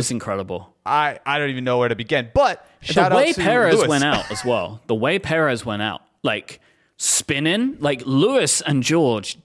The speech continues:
Speaker 2: just squeaked by him. Right. Like, it
Speaker 1: Yeah.
Speaker 2: was kind of incredible, re-, honestly. Like, and it shows the reactions that some of these guys have in these moments to just,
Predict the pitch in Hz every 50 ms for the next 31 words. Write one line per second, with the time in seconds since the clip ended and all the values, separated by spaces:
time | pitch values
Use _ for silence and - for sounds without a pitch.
0 | _ _ - - - 247 262 269 - 269 - - - - - - - - - 151
1 | 135 123 - - - 110 113 120 110 73 78 - _ _ _ _ _ _ - 120
2 | 113 110 98 101 127 117 110 113 110 101 131 - - - 202 196 202 196 156 139
3 | 127 110 - 147 156 160 156 147 123 113 110 104 98 107 123 - 127 127 127 127
4 | - - - 110 101 95 92 - - - - - - - _ - 135 127 - 160
5 | 160 165 156 - 175 156 165 160 135 - 160 139 127 123 131 139 147 160 170 -
6 | - - 123 113 110 - - - - - 135 117 117 104 107 101 101 - - 113
7 | 104 104 101 - - 120 120 120 113 107 95 92 92 95 - - 98 113 120 107
8 | 85 62 - - - - - 104 - 107 95 - - -